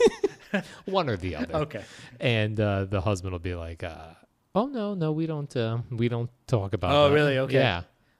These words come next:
Speaker 1: Huh.
Speaker 2: I guess he's just pretending if he doesn't see it,
Speaker 1: It doesn't exist.
Speaker 2: it's not really happening.
Speaker 1: Yeah, but th-, you would think that <clears throat> she might be a little sore from,
Speaker 2: Right.
Speaker 1: uh,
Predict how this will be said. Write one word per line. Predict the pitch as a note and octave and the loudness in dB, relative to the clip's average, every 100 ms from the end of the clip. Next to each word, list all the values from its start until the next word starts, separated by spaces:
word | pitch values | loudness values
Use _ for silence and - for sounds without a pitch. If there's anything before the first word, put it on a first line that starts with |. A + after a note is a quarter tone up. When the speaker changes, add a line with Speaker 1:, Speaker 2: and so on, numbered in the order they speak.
| _ | _
Speaker 1:
Huh. | C3+ A2+ F#2+ - _ _ | -4 -4 -6 -16 _ _
Speaker 2:
I | A2+ | -8
guess | F#2 F#2+ | -4 -4
he's | - G2 F2 | -4 -6 -4
just | F#2 - - _ _ - | -6 -6 -14 _ _ -6
pretending | - A#2 G#2 F#2+ | 0 2 2 0
if | F2 | -2
he | G2+ | 0
doesn't | A2 G#2 G2 | 0 0 -4
see | F2+ A#2 G#2 | -6 -4 -4
it, | F#2+ - _ _ _ _ | -4 -10 _ _ _ _
Speaker 1:
It | F#2+ | -8
doesn't | A2 G2+ F#2+ | -6 -6 -8
exist. | F#2 D#2 A2 | -12 -8 -4
Speaker 2:
it's | G#2 A2 | -2 -2
not | G#2 | -2
really | G2 G2+ F#2 | 0 0 0
happening. | G2 F#2+ F#2 F2+ F#2+ A2+ | -2 -4 -6 -8 -6 -2
Speaker 1:
Yeah, | C#3 C#3 | 2 2
but | B2+ C3 | 2 -2
th-, | - D3 | -6 -2
you | D#3 | 0
would | C3+ C3+ | 0 -2
think | D#3+ | -2
that | C3+ A#2+ - _ | -4 -6 -10 _
<clears throat> | F3 D3+ B2+ | -4 -4 -6
she | - | -6
might | C3+ A#2 | -4 -4
be | A#2 | -4
a | |
little | G#2 G#2 F2 | -4 -6 -8
sore | - E3 D3+ C3 A#2 - _ _ _ _ | -2 2 4 2 -4 -16 _ _ _ _
from, | B2+ | -4
Speaker 2:
Right. | A2+ G#2 | -2 -2
Speaker 1:
uh, | G2+ G2 F#2+ | -4 -8 -10